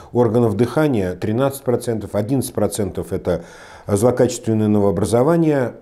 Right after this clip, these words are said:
шесть с половиной процентов это внешние причины, в том числе несчастные случаи, и, э, тридцать два с половиной процента это все прочие причины, э, смерти.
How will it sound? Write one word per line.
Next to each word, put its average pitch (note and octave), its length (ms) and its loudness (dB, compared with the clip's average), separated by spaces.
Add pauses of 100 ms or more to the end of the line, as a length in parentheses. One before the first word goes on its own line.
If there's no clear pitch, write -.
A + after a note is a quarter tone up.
(140)
шесть - 300 -2
с - 20 -10
половиной G#2 340 0
процентов G2 520 -6
это G2 160 -6
внешние G2 440 -6
причины, F#2 480 -6
в E2+ 80 -8
том F#2+ 200 -4
числе F2+ 420 -4
несчастные F2 480 -6
случаи, D#3 540 0 (440)
и, F#3 300 4
э, G#2+ 540 4 (260)
тридцать C#3+ 380 2
два B2+ 160 4
с B2 80 0
половиной G#2+ 360 2
процента C3+ 500 -2
это B2 180 0
все A#2+ 180 -4
прочие G#2+ 400 -2
причины, F2+ 460 -10 (100)
э, F2 300 -10
смерти. F2 420 -8